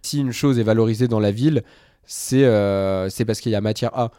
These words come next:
Donc en fait, il suffit de se balader dans, dans la ville et dès que vous voyez un, un beau bâtiment ou dès que vous voyez un truc, euh, une structure dont, qui est mise en valeur par son environnement,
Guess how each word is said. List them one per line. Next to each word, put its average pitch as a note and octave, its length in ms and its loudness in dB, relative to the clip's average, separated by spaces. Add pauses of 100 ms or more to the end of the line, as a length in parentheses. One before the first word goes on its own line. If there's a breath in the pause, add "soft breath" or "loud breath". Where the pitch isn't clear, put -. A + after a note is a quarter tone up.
(140 soft breath)
Donc G#2+ 120 -12
en A2+ 80 4
fait, D#3+ 180 2
il A#2+ 80 -6
suffit D#3 280 -8
de - 40 -16
se - 80 -2
balader A#2+ 460 2
dans, G2+ 640 -4
dans G2+ 160 -4
la G#2 100 0
ville D3+ 340 -4
et F#2+ 640 -4
dès A#2+ 140 -4
que A#2 40 -8
vous A#2 120 -6
voyez A2+ 340 -4
un, F#2+ 380 -8 (180)
un A#2+ 220 -10
beau A2 320 2
bâtiment B2 640 0
ou A#2+ 40 -2
dès A2+ 120 -4
que A2 60 -8
vous A2 100 -6
voyez A2+ 240 0
un A2+ 100 -2
truc, A#2+ 320 -8
euh, G2+ 220 -2 (340 loud breath)
une A#2 80 -4
structure D3+ 640 0
dont, A2 500 -2
qui G#2+ 140 -6
est A2+ 60 0
mise C#3 320 0
en B2+ 100 0
valeur B2+ 380 0
par G#2+ 120 -4
son A2+ 200 -10
environnement, A2 580 -2